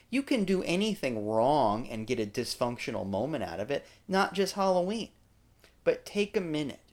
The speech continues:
take a minute and recognize that there's an opportunity to look at your masks and to take them off. I really am not interested in horror movies. I am really, there, there's a couple of theme parks, as you know, Florida,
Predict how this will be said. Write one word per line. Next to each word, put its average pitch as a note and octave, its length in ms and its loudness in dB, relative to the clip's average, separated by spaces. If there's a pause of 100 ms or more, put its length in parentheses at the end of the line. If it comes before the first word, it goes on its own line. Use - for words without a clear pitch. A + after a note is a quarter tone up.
(120)
take D#4+ 300 -4
a A3+ 80 6
minute G#3 580 -4 (460)
and E3+ 240 -2
recognize E3 680 -2
that C#3+ 160 -8
there's F3 260 2
an D3+ 100 -6
opportunity C#3 640 -4
to - 160 -10
look B2+ 320 -6
at G3+ 120 -4
your D#3 160 -4
masks B2+ 460 -4
and G#2+ 120 -4
to G#2 60 -6
take - 320 -10
them F2+ 160 -10
off. E2+ 180 -14 (580)
I E3+ 440 8
really D#3+ 540 2
am C#3 80 -2
not A#2+ 240 2
interested B2 460 -6
in A2+ 100 -6
horror C#3 320 0
movies. C3+ 640 -6 (580)
I C3+ 100 4
am B2+ 300 -2
really, D#3 380 2 (240)
there, G3 260 8
there's G3 280 6
a G3 60 2
couple G3 360 2
of C#3+ 100 2
theme D#3 300 -2
parks, D3+ 400 2
as A#2 240 -2
you B2+ 60 -2
know, G#2 260 0
Florida, E2+ 520 -2